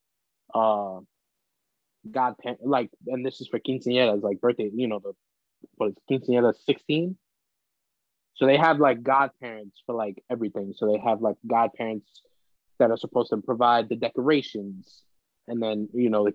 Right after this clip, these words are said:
pay for all the decorations. Then they have a godparent that's supposed to pay for the hall. Or I think the family, like, pays for the hall. And then they have godparents for, like, people who are supposed to pay for the alcohol, and they pay for the alcohol. You know, like, certain family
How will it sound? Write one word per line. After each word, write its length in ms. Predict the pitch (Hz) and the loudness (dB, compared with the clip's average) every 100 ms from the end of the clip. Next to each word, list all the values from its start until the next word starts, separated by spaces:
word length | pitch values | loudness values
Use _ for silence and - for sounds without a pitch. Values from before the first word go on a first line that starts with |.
| - | 2
pay 140 | 131 | 2
for 140 | 127 | 4
all 100 | 123 | 2
the 80 | 117 | 2
decorations. 800 | 117 117 117 131 120 107 98 - _ _ _ | 0 -2 2 2 0 -6 -10 -14 _ _ _
Then 80 | 120 | -4
they 80 | 117 | -2
have 140 | 120 | 0
a 40 | 113 | 2
godparent 500 | 123 - 123 120 117 | 2 2 0 -2 -2
that's 140 | 113 | -4
supposed 340 | - - 123 - | -4 -4 -2 -2
to 80 | |
pay 260 | 110 131 123 | -2 0 0
for 120 | - | -2
the 120 | 117 | -6
hall. 500 | 110 151 139 107 92 - _ _ | 2 4 6 2 -2 -18 _ _
Or 80 | 120 | -2
I 40 | 131 | 0
think 140 | 160 | -2
the 100 | 135 | -2
family, 320 | 143 139 120 | -4 -4 -4
like, 180 | 104 104 - | -6 -8 -6
pays 160 | 110 101 | -6 -4
for 80 | - | -2
the 80 | 104 - - | -2 -2 0
hall. 320 | 101 92 - _ _ _ - | 2 2 -4 _ _ _ -2
And 120 | 117 | 2
then 280 | 120 113 110 | 2 2 2
they 100 | 113 | 2
have 500 | 120 113 110 107 113 | 4 2 2 0 0
godparents 640 | 123 123 131 120 120 - | 2 2 -2 -4 -4 -4
for, 120 | 127 | -2
like, 180 | 117 110 | -2 -2
people 220 | - 120 | -2 -2
who 120 | 120 120 | 0 0
are 60 | |
supposed 280 | 113 120 120 | -2 -6 -6
to 60 | - | -4
pay 160 | 131 | -2
for 120 | 123 131 | 0 4
the 80 | |
alcohol, 600 | 143 135 - 110 107 95 _ _ _ _ 110 | 4 4 2 0 -2 -4 _ _ _ _ -10
and 120 | 120 | -8
they 80 | 123 | -8
pay 180 | 123 117 | -6 -4
for 80 | 123 | -2
the 140 | 127 | 2
alcohol. 600 | 131 120 110 107 98 98 | 2 0 -4 -4 -8 -8
You 80 | 120 | -6
know, 100 | 117 | -4
like, 160 | 113 101 _ | -4 -6 _
certain 560 | - 165 156 143 135 - _ _ _ _ _ _ _ _ - | -2 2 2 0 -4 -6 _ _ _ _ _ _ _ _ -4
family 520 | 156 156 143 123 117 | 0 2 2 0 -2